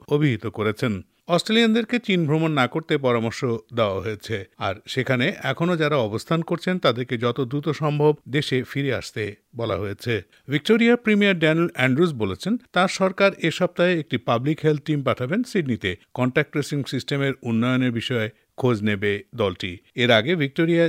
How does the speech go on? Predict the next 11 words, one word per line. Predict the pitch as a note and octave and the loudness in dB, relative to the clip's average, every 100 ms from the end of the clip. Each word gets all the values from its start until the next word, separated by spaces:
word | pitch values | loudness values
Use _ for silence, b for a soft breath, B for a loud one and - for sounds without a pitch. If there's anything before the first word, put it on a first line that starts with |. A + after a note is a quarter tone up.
| - | 0
সিস্টেমের | C#3+ C3+ E3 D3+ C#3+ | -4 -2 0 0 0
সমালোচনা | B2+ G#2+ A#2+ C#3 C#3 | 0 -2 -2 -2 -2
করেন | C3 C3+ E3+ | 0 0 0
প্রধানমন্ত্রী | G3 C#3 C3 A#2 A2+ A#2 A2 - | -2 0 0 -2 -2 -2 -4 -4
স্কট | - - A2 - | -12 -4 -4 -4
মরিসন। | A#2 G#2 F#2 G#2+ F#2 | -6 -6 -4 -8 -8
তিনি | - D3+ F#3+ | -2 0 2
নিউ | D3+ E3+ | 2 0
সাউথ | - F3 | 2 0
ওয়েলসের | E3+ D#3+ - D#3+ | 2 0 0 -4
সিস্টেমকে | - A#2 - C#3 C#3+ C3 | -4 -6 -4 -4 -2 -2